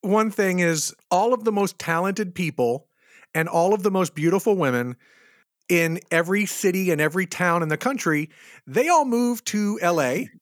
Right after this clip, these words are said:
Speaker 2: Yes.
Speaker 1: And suddenly, uh-oh. <laughs>
Speaker 2: Yeah.
Speaker 1: I, uh, everyone around me is exactly in the same spot
Speaker 2: <laughs>
Speaker 1: as I wa-, as I am.
Speaker 2: Right,
Speaker 1: So,
Speaker 2: right, right.
Speaker 1: uh, yeah, it, it's, um, m-, and maybe that's why, uh, the cults, uh, uh, form.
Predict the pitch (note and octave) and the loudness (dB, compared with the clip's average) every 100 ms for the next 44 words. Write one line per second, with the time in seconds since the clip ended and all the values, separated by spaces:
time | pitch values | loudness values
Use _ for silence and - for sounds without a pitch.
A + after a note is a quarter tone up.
0 | _ C#3 - - G#3 G#3 G#3 G#3 G3 - | _ -10 -8 -2 0 2 2 2 -2 -6
1 | - D#4 E4 A#3+ A#3+ B3 - - G3+ - | -4 -2 0 0 0 -2 -6 -4 -2 0
2 | C3 A#2+ A#2+ - - - - - - F3 | 0 0 -4 -6 -6 -6 -14 -16 -4 0
3 | - E3 E3 D#3+ D3+ - - - - - | 2 4 4 2 0 -4 -8 -16 -20 -16
4 | F#3 - _ - - _ - G#3 G#3+ B3 | -16 -18 _ -10 -10 _ -2 -2 0 0
5 | A#3+ G#3+ G#3 G3 G3 G3+ G#3 F3 D#3 E3+ | 0 2 2 2 4 2 2 2 0 2
6 | D#3+ D#3+ C#3+ C3+ F3 - F3 E3 D#3+ F3 | -2 -2 -2 0 0 0 -2 -2 -2 -2
7 | E3 F3 E3 D3+ F3+ F#3+ C3 A2 D3+ D3+ | 0 0 0 2 2 2 0 -2 -4 -2
8 | D#3+ F#3+ D#3 A#2 A#2 B2 E3 D3+ C3+ C#3+ | 0 2 0 0 -2 0 -2 -2 -2 -2
9 | - - B2 F#3 F3 E3 D#3+ - _ _ | -2 -2 2 2 4 2 0 -4 _ _
10 | _ F#3+ G#3 D#3+ E3 G3+ F#3+ - - F#3 | _ -2 0 2 0 0 -2 -4 -2 0
11 | E3 D3+ C#3 A#2+ _ _ _ _ - A2+ | 0 -2 -8 -12 _ _ _ _ -12 -8
12 | G#2+ - G#2+ G2+ C#3 C#3+ C#3 C#3 C3 B2+ | -8 -6 -6 -4 -2 0 -2 -2 -2 0
13 | B2 A#2+ - B2 - - A#2 A2+ A2+ G#2+ | -2 -4 -4 -4 -6 -8 -4 -2 -4 -6
14 | G#2 - _ _ _ - A#2+ A2+ - A#2+ | -10 -20 _ _ _ -8 -6 -6 -6 -8
15 | G2 | -8